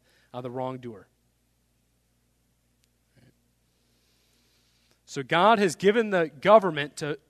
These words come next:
the role to punish evil and protect good. Therefore,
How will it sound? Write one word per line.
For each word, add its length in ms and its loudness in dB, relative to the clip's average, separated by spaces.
the 120 -8
role 520 0
to 140 -12
punish 520 -4
evil 440 -8
and 160 -18
protect 440 -8
good. 300 -4
Therefore, 720 0